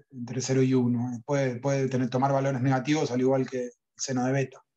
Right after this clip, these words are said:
porque dependerá fuertemente de lo que vamos a hallar ahora. Lo que yo quiero hallar es una expresión para B tres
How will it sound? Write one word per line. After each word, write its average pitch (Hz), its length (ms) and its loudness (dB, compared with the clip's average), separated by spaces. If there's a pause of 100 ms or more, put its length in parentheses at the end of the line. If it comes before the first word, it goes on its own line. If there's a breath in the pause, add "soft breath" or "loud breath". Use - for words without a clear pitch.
(180)
porque 123 160 -4
dependerá 123 500 0
fuertemente 147 460 -2
de 156 60 2
lo 135 80 -2
que 135 60 -2
vamos 131 200 -2
a 135 40 -2
hallar 131 200 -2
ahora. 143 280 0 (440 soft breath)
Lo 160 60 -12
que 180 60 0
yo 254 80 0
quiero 269 160 2
hallar 269 260 2
es 190 140 2
una 190 140 0
expresión 180 380 -2
para 147 180 -2
B 190 120 -2
tres - 420 -2